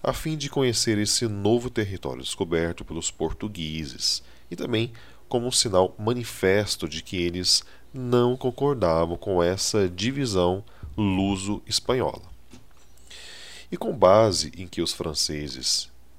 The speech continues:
e qual é a base, né? Qual é a base que os franceses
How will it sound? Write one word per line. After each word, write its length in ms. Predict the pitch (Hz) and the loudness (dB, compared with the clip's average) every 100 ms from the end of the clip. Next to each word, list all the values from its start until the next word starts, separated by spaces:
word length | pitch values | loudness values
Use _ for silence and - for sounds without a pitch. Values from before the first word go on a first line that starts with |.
| - - - | -20 -20 -10
e 80 | 110 | -8
qual 320 | - 160 151 | 2 4 6
é 80 | 143 | 6
a 60 | |
base, 440 | 117 80 73 67 71 | 6 4 2 0 -4
né? 120 | 80 | -6
Qual 180 | - 110 | 0 0
é 60 | |
a 60 | 135 | 0
base 480 | 107 87 92 98 90 | 4 6 6 4 -2
que 80 | 87 | -4
os 120 | - | -4
franceses 800 | 87 82 - 73 73 82 - | -4 -4 -4 -4 -6 0 -2